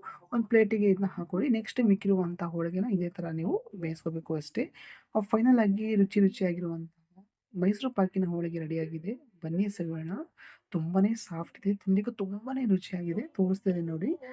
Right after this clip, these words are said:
ಆ ತುಪ್ಪಕ್ಕೆ ಹದ್ದಿ ತಿಂದ್ರೂ ಚೆನ್ನಾಗಿರುತ್ತೆ, ಅಥವಾ ಹಾಲು ಹಾಕೊಂಡ್ರೂ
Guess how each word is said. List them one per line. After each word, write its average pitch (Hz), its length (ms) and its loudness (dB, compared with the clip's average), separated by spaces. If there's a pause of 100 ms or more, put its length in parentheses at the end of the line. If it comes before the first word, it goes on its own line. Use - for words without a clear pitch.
(320)
ಆ 202 80 6
ತುಪ್ಪಕ್ಕೆ 196 600 -2
ಹದ್ದಿ 180 640 -4
ತಿಂದ್ರೂ 180 340 0
ಚೆನ್ನಾಗಿರುತ್ತೆ, 175 540 -2
ಅಥವಾ 185 260 0
ಹಾಲು 175 280 0
ಹಾಕೊಂಡ್ರೂ 185 540 0